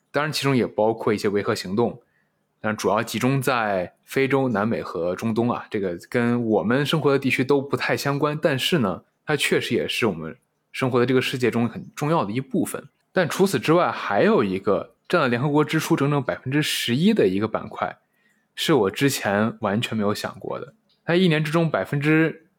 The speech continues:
十一的收入都花给了保险，各种各样的保险。而且我当时我记得我稍微看了一眼它有什么保险，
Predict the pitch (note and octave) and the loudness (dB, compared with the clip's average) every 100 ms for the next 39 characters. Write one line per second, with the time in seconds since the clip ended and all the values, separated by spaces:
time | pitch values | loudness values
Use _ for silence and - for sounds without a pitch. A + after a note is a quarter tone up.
0 | _ - - - C3 F#3+ C3 B2+ A#2+ G#2 | _ -10 -6 0 4 4 4 4 2 4
1 | B2 - D#3 F3 - F2+ B1 C2+ - _ | 0 2 0 0 2 0 0 -4 -8 _
2 | _ _ G#2+ A#2 F#3 - F#2+ _ - B3 | _ _ 2 2 2 -2 -4 _ 0 2
3 | G#3+ - - C#3 B2 G#2 - - _ - | 2 -6 -2 2 2 0 -6 -14 _ -6
4 | F#2 G2 - - _ _ _ _ D#3+ G#3+ | -4 -4 -6 -12 _ _ _ _ 0 2
5 | E3 G#2+ - A#2 A#2 A2+ F#3+ G3+ G3+ A#2 | 2 0 0 0 0 2 0 2 4 2
6 | - E3 G#2 G2 D#3+ F3 F3 - F3+ A#2 | 4 2 2 0 0 0 0 -2 0 0
7 | - E3+ A#2+ F#2+ B2+ G#2 G2 - F2+ | 0 0 0 -2 -4 0 -2 -2 -10